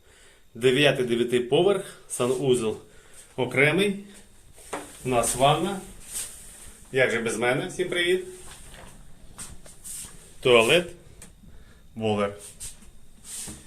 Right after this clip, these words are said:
На кухні газова піч, є необхідний, необхідний посуд,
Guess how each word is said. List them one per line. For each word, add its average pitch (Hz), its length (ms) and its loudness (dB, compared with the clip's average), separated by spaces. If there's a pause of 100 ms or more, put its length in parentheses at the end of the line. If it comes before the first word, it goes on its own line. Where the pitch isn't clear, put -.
(1080)
На 139 140 2
кухні 117 440 2 (1120)
газова 123 480 6
піч, - 480 -2 (460)
є 123 300 6
необхідний, 117 920 -2 (180)
необхідний 123 540 2
посуд, 202 580 2